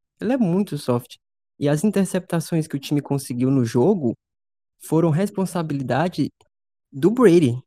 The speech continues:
que forçou bola longa, que não era pra ter forçado. Não foi mérito do Packers aquilo ali.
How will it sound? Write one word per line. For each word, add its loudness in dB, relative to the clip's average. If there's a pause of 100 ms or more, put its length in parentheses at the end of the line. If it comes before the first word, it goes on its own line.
(500)
que 2
forçou 0
bola 2
longa, 4 (240)
que -8
não 2
era 0
pra 0
ter -4
forçado. -8 (320)
Não 2
foi 2
mérito 2
do -4
Packers -6
aquilo -10
ali. -14